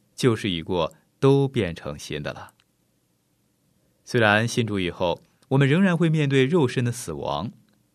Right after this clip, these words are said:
但是耶稣再来时，我们的身体将会复活，永远和神同在。好，在约翰福音的五章二十五节里头，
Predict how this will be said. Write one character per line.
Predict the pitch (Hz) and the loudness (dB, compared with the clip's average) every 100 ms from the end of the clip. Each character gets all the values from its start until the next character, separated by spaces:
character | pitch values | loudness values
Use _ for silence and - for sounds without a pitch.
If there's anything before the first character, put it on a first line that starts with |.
| _ _ - | _ _ -2
但 | 113 | -2
是 | 113 117 120 123 | 2 0 0 2
耶 | 131 | 2
稣 | 131 | 2
再 | 123 101 | 0 -2
来 | 90 | -2
时， | 104 85 87 - _ _ - | -6 -4 -6 -6 _ _ -4
我 | |
们 | 123 | 0
的 | 139 | 0
身 | - 190 196 | 2 2 2
体 | 196 95 90 | 0 -4 -2
将 | 110 | -4
会 | 110 | -4
复 | 101 - 95 | -6 -6 -6
活， | 76 76 101 - _ - | -4 -2 -2 -4 _ -4
永 | 120 165 | 0 2
远 | 104 80 | 0 -4
和 | 71 - 85 | -10 -8 -8
神 | 80 78 | -6 -10
同 | - 67 | -12 -16
在。 | - - - _ _ _ _ _ _ _ _ _ _ _ _ _ _ _ _ | -14 -18 -18 _ _ _ _ _ _ _ _ _ _ _ _ _ _ _ _
好， | - 78 _ _ - - - _ _ | -10 -10 _ _ -20 -20 -20 _ _
在 | - 143 | 2 4
约 | 147 180 | 4 4
翰 | 160 135 | 2 0
福 | 104 | -2
音 | 107 117 | -2 0
的 | 107 | -2
五 | 95 98 | -2 -2
章 | 135 135 143 | 0 0 0
二 | 156 131 | 0 0
十 | 156 | 0
五 | 147 92 | -2 -2
节 | 95 | -4
里 | 101 78 | -4 -6
头， | - 73 80 | -6 -4 -2